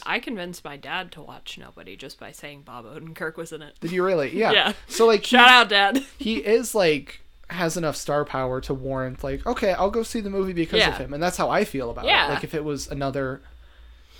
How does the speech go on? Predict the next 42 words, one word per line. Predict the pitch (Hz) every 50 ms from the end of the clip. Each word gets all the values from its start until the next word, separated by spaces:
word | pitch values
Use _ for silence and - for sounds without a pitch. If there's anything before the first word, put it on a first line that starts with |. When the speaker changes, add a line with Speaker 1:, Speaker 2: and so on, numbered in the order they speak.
| - - - _ - - - -
Speaker 2:
I | 226
guess | 262 262 -
I'd | 185 160 -
say, | - 147 135
like, | 127 123 - -
B, | - - 131 131 131 131 147
C | - - - 196 202
Speaker 1:
Yeah. | 202 175 147 147 160
Speaker 2:
tier | - - - 156 156 156 160
celebrity. | - - 185 165 160 160 151 170 175 196 165 151
Speaker 1:
Right. | 156 - -
Speaker 2:
I | 196
don't | 220 247 233
wanna | 220 196 170
shit | - - 180 156
on | 147 135 135
Bob | 135 135 131 -
Odenkirk. | 135 135 131 127 - - 131 123 -
I | 139
love | 143 160 160 147 131
the | 127
man. | 120 - 294
Speaker 1:
No, | 285 220
he's | 190 226 247 233
great. | - 254 233 208 175 143 - - - - -
Speaker 2:
But | - 147 147 143 139 131 123 - - - _ - - - - - -
he's | - - - 185 175 156 175
not, | 180 175 175 156 151 151 -
like, | 147 139 131 120 - -
a | 143
Keanu | - - - 139 131 127 123 120 120
Reeves, | 131 135 127 123 120 - - - -
Speaker 1:
Well, | 233 240 220
Speaker 2:
obviously, | 196 185 - - 175
Speaker 1:
right, | 160 139 -
Speaker 2:
with | - -
John | - 127 127 -
Speaker 1:
yeah. | -
Speaker 2:
Wick | - - - - - - _
type | - 139
Speaker 1:
Exactly. | 123 - - 151 131 123 123 - -
Speaker 2:
thing. | 170